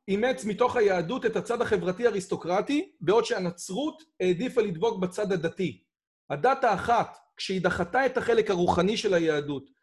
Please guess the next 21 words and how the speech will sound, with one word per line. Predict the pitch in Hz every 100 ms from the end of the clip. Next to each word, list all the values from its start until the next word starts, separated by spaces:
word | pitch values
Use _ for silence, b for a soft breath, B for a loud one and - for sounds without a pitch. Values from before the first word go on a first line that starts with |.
| _ _
דרדרה | 151 180 175 196 240
את | 233
המדיניות | 190 165 175 175 202 -
לברבריות, | 185 143 151 147 139 127 165 208 240 269 277 _ _ _ _
בעוד | - 180 185
שהשנייה, | 175 - 175 185 240 269 - -
מתוך | 160 165 - 226
מרחקה | 208 196 160 160 220
מחיי | 208 170 190
החברה, | 185 175 156 214 269 - b -
הייתה | 151 151 220
לדת | 190 180 185
סגפנית. | - 165 123 160 160 120 - _ _ -
לכן, | 151 160 226 233 - - 165 160 156 139 -
הגן | - 139 190 226
העדן | 180 190 247 143 120 110 _ _ _
של | - 160
הנוצרים | 156 156 156 185 240 262 240 _ -
הוא | 143
גן | 185 202
עדן | 185 208 214